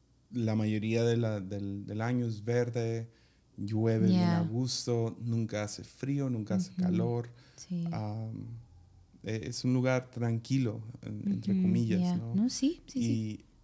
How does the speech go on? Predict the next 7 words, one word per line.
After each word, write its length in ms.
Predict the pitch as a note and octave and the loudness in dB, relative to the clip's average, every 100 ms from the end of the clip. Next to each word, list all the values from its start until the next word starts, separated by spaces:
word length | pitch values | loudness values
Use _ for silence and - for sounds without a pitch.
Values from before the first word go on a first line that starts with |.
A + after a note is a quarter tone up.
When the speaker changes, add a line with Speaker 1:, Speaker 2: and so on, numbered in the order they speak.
| - - - - | -20 -20 -20 -8
Speaker 1:
Y 60 | A#2 | -6
siento 360 | - A#2+ C3 B2 | 0 2 2 2
que, 420 | A#2 A2 G#2 G#2 | 2 2 0 -4
que 120 | - | -10
parte 480 | G#2+ - A#2 A#2 A#2+ | -10 0 0 2 0
del, 400 | A#2 A2+ A2+ A2+ - - | 2 2 0 -4 -10 -16
eh, 160 | - | -16